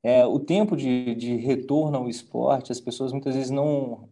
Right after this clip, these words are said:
não respeitam esse tempo dado tanto pelo médico quanto ao fisioterapeuta, já quer voltar à atividade logo, que isso é uma grande problemática ao longo da vida. E um outro ponto que eu vejo é que as pessoas acham que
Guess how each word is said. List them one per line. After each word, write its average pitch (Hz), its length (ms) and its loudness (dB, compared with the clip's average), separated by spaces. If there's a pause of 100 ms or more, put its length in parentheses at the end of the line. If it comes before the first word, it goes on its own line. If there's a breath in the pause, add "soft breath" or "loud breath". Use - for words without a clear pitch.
não 127 500 -2
respeitam 143 840 0
esse 120 240 -6
tempo 127 400 -4
dado 113 400 4
tanto 147 260 -2
pelo 123 220 -2
médico 120 420 -4
quanto 123 200 -8
ao 120 60 -6
fisioterapeuta, 120 680 -4
já 120 100 -4
quer 135 200 -2
voltar 127 400 0
à - 20 0
atividade 110 720 0
logo, 113 400 -2 (480 soft breath)
que - 100 -4
isso 135 160 -2
é 143 40 0
uma 131 120 0
grande 147 240 -2
problemática 123 680 -4 (120)
ao 107 200 0
longo 123 320 0
da 117 160 2
vida. 120 380 -4 (600 soft breath)
E 135 80 2
um 175 60 6
outro 214 200 4
ponto 196 240 0
que - 80 0
eu 165 60 6
vejo 170 160 4
é 220 60 -2
que - 40 -2
as 208 80 -2
pessoas 202 300 -2
acham 190 240 2
que 202 400 -6